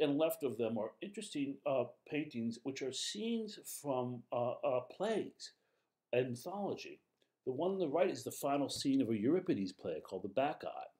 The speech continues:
The one on the left is an interesting story, and it's a good one to discuss, uh, art historical, art historical techniques. And it concerns the birth of Heracles or Hercules.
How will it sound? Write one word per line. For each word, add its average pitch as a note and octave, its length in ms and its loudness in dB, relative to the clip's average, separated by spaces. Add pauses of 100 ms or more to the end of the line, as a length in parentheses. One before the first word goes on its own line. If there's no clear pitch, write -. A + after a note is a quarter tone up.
(720)
The D#3+ 80 -2
one A#3 180 4
on B3 80 6
the G#3 60 8
left E3 380 10
is A2+ 100 0
an - 100 -4
interesting A#2 460 0
story, G2+ 460 0 (180)
and A#2+ 120 0
it's A#2 140 -4
a - 140 -16
good G3 180 2
one C3 220 4
to A2+ 140 2 (200)
discuss, - 640 -4
uh, A#2+ 180 2
art C3+ 200 8
historical, A#2+ 760 2
art C3+ 140 4
historical A2+ 380 0
techniques. - 560 -6 (500)
And - 100 -2
it D3+ 140 -6
concerns G3+ 720 -4 (420)
the C3 120 0
birth C#3+ 400 10 (120)
of A#2+ 240 8 (180)
Heracles G2 680 4
or A2 160 -2
Hercules. - 680 -6